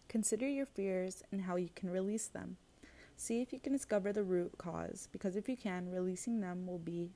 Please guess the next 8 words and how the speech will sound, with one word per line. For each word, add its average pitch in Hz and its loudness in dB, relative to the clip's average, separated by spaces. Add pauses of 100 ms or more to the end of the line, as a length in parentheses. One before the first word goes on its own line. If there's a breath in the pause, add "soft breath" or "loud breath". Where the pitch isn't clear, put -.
(140)
so 165 -4
much 160 -6
easier. - -4 (1600 loud breath)
Fear 262 8
is 302 4
a 294 4
negative 220 2
force 185 0